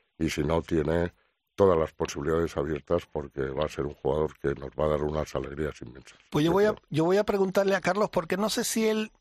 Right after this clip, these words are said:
Speaker 2: a lo mejor sabe alguna cosita. Carlos, ¿te suena que José L el año que viene puede aterrizar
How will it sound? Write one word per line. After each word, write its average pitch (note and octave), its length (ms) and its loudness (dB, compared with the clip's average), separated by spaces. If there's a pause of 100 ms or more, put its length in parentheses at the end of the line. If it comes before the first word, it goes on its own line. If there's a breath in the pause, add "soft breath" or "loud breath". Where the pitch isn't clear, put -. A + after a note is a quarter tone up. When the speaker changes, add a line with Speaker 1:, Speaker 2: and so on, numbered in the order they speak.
(160)
Speaker 2:
a - 120 0
lo F#3+ 100 0
mejor F#3+ 280 0
sabe A3 260 2
alguna G3+ 280 2
cosita. D#3+ 460 -4 (300 loud breath)
Carlos, A3 340 0
¿te F3 100 2
suena B3 400 4
que B3 140 -2
José G3+ 300 2
L G3 80 2
el F#3+ 100 4
año F#3 200 0
que E3 120 0
viene E3 260 0
puede D#3+ 240 0
aterrizar D3 680 -4